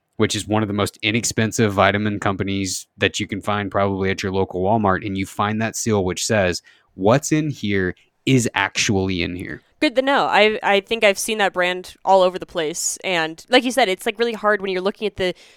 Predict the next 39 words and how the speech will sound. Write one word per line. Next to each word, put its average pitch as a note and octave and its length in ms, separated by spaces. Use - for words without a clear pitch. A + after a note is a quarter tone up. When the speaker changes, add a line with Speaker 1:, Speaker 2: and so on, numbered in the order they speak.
Speaker 2:
shelf A3+ 540
to - 100
know A3 260
if - 280
what G3 340
you're G#3 100
looking G3+ 240
at G#3 100
is F3 280
legit F#3 360
or E4 120
not. G4+ 260
Um, F#3 480
and A#3+ 80
that, B3 220
that's A3+ 200
a A3+ 60
whole G3+ 140
other F3 160
subject E3 500
too, E3 280
uh, E3+ 140
supplementation E3 720
versus D#3+ 340
just - 440
eating E3 280
right. D#3 280
Um, C#3+ 360
but G3 220
I A3+ 80
guess, C#4 240
I B3 40
guess D4 180
the F4+ 80
last G#3+ 320
thing G#3+ 180
I F#3 60
wanted F#3 320
to F#3 420